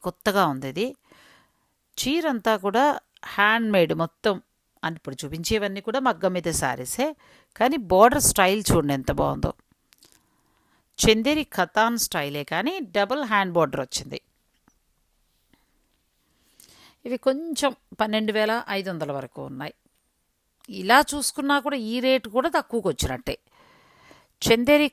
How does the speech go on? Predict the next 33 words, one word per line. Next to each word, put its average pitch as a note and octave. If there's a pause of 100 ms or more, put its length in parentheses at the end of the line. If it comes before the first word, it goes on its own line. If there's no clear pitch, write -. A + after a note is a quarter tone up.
ఖతాన్ B3+ (140)
డబుల్ G3 (120)
హ్యాండ్ D#3+
బోర్డర్, E3 (640)
ఈ F3 (140)
శారీ D3
వచ్చి - (180)
పన్నెండు F#3
వేల D#3+ (300)
ఐదు D#3+
వందలు. D3 (200)
చాలా F#3
బాగున్నాయండి C#3
ఈ -
చీరలు, D3+ (400)
మంచి - (120)
లావెండర్ D#3+
కలర్, G#3 (480)
దీనికి D#3+
మీరు D#3+
రెడ్ D#3
కలర్ G#3+
బ్లౌజ్ D#3+
వేసుకుంటే D#3 (100)
చాలా C#3
బాగుంటుంది. D3 (120)
పై A3 (120)
వైపున E4+
మళ్ళీ A#3+ (100)
త్రీ B3 (100)
బోర్డర్స్ B3
లేవు, F3 (100)
గమనించారో E3+